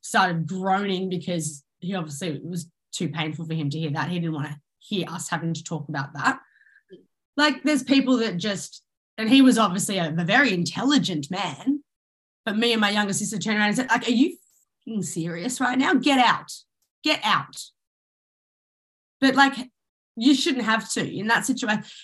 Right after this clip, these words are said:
in the emotional state and this, like, the physical state from the exhaustion and everything that you're going through, you just shouldn't have to tell a doctor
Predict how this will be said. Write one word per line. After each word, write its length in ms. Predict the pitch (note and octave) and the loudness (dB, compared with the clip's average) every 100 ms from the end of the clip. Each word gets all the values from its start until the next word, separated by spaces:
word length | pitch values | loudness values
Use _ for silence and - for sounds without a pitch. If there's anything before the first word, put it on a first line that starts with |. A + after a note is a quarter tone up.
| - | 4
in 120 | C4 | 8
the 180 | C4 B3+ | 10 10
emotional 640 | B3+ B3+ D4 C#4+ - D4 | 10 10 8 4 0 -2
state 400 | - - G3+ G3 | -2 0 0 2
and 180 | F3+ G3 | -2 -4
this, 280 | F#3+ C#3 - | -4 -6 -2
like, 220 | A3+ G#3 - - _ | 0 0 -2 -20 _
the 80 | G#3 | -10
physical 600 | - - C#4+ C4+ C4 C4 | 0 6 8 8 6 4
state 340 | - G#3+ F3+ E3+ | 2 2 2 0
from 100 | G#3 | -4
the 80 | |
exhaustion 580 | F#3+ F3 G3+ G#3+ A3 G#3+ | -2 -2 -2 -4 -4 -4
and 160 | F#3 F3 | -4 -2
everything 380 | G#3+ A#3 B3 A3+ | -4 -4 -4 -4
that 80 | |
you're 100 | F#3+ | -4
going 380 | G3 F3+ F3+ G3+ | -2 -2 -2 -4
through, 420 | - F3 C3+ B3 - _ _ _ _ _ _ _ _ | -6 -6 -4 -6 -10 _ _ _ _ _ _ _ _
you 220 | C4 B3+ | 6 6
just 200 | B3 C4+ | 6 4
shouldn't 220 | D4 B3+ | 2 2
have 200 | B3 G#3+ - | 0 -2 -4
to 460 | G#3+ G3+ G3 - - _ | -4 -2 -4 -6 -14 _
tell 240 | - G#3+ | -2 -2
a 100 | F3 | 0
doctor 680 | F3+ C#3+ G#3 - - A#2 D#4 | -2 0 -2 -2 -4 -4 -4